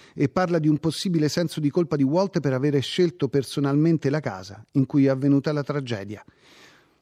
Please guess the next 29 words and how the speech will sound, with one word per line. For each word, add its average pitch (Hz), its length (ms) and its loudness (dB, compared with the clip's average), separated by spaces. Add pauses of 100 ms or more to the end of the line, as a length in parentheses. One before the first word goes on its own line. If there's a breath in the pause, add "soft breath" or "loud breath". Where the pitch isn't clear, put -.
(120)
Come 151 220 6
abbiamo 160 380 4
già 135 160 0
detto, 127 480 0
Elliot 143 300 2
ha 131 40 0
la 127 140 0
tendenza 135 500 0
a 123 40 -2
pescare 131 420 -2
nel 123 180 0
torbido, 113 460 -4 (220 soft breath)
ma 135 120 0
certamente 143 600 -2
quello 139 200 2
tra 139 140 -2
Walt 165 320 2
e 151 60 2
i 139 40 2
genitori 135 460 0
è 107 40 -4
stato 123 260 -4
un 127 60 -2
rapporto 131 440 -2
aggrovigliato 123 840 -2 (100)
e 131 120 -4
tutt'altro 131 580 -2
che 131 120 -4
sereno. 104 540 -8